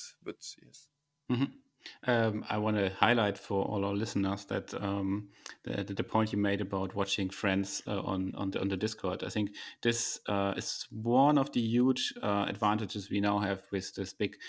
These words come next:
Speaker 2: T T S community. It's just con-, you, like, every day, <laughs> almost at every time, you can go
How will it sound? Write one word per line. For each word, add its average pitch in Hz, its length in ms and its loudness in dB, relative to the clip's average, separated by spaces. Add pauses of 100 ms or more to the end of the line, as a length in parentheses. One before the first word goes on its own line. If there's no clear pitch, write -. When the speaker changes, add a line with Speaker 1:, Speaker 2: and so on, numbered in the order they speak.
(100)
Speaker 2:
T 113 120 0
T 107 100 2
S 107 140 2
community. 98 440 0
It's 104 300 -6
just 101 280 -6 (440)
con-, 110 280 0
you, 120 140 -4 (560)
like, 117 180 2
every 160 220 6
day, 143 400 6
<laughs> - 40 -20
almost 147 400 4
at 127 120 4
every 123 340 2
time, 120 500 2
you 113 120 2
can 123 180 0
go 120 300 2